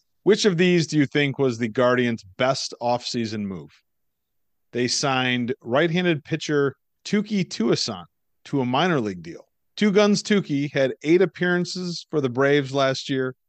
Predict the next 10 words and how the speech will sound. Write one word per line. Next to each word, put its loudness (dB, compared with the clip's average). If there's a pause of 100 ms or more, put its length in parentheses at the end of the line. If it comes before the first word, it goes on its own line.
(120)
Prorated 4
for 2
a 4
hundred 2
and -2
sixty-two -2
games, 2
he 0
would 4
have 2